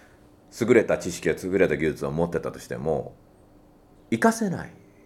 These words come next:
てことだね。だからメンタル力っていうのが最後の勝負になるんじゃなくっていう、まあ、最後の勝負になるっていう言い方もあるんだけども、メンタル力がなければ全てのところが始まらないってことだね。例えばね、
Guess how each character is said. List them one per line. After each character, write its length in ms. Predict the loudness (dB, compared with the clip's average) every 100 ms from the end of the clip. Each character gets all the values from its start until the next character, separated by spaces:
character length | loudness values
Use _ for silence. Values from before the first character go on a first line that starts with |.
| -20
て 80 | -20
こ 80 | -20
と 60 |
だ 20 | -20
ね。 100 | -20 -14 -2
だ 60 |
か 40 | 0
ら 60 |
メ 100 | 2
ン 120 | 0 0
タ 80 |
ル 100 | 2
力 220 | 2 2 -2
っ 20 |
て 160 | 2
い 60 | 2
う 40 |
の 120 | 4 4
が 300 | 4 2 -4 -20
最 320 | -2 4 6 6
後 60 |
の 100 | 6
勝 260 | 8 8 8
負 100 | 6
に 80 | -4
な 120 | -4
る 80 | -4
ん 20 |
じ 80 | -6
ゃ 60 |
な 100 | -6
く 60 | -10
っ 40 | -20 -20 _
て 80 | 0
い 120 | 2
う、 260 | 2 0 -4 -12 -12
ま 80 | -6
あ、 20 |
最 140 | -6 -6
後 80 | -8
の 60 | -6
勝 280 | -4 -4 0
負 140 | 2
に 80 | 6
な 100 | 4
る 60 |
っ 40 | 4 -4 -8 -12 -20 -20 0
て 100 | 8
い 80 | 10
う 40 |
言 80 | 10
い 40 |
方 120 | 8 6
も 340 | 6 4 0 -20 _ _ _ _ _ _ 4
あ 80 | 4
る 100 | 4
ん 100 | 0
だ 140 | 2
け 100 | 4
ど 140 | 4
も、 400 | 6 6 4 2 -10 _ _ _ _ 2
メ 140 | 4
ン 80 | 4
タ 120 | 4
ル 80 | 6
力 180 | 6 6
が 60 |
な 100 | 6
け 80 | 6
れ 60 | 4
ば 80 | 2
全 240 | 0 0
て 100 | 2
の 80 | 2
と 120 | 2
こ 80 | 2
ろ 80 | 0
が 80 |
始 180 | -2 -2
ま 100 | 2
ら 100 | 2
な 100 | 2
い 40 | 0
っ 20 |
て 80 | -4
こ 60 |
と 60 | -10
だ 60 | -14
ね。 60 | -20 -20 -20 -20 -20 -20 -20 -20 -10 -6 -2
例 80 |
え 40 | -2
ば 120 | -2
ね、 320 | -4 -6 -8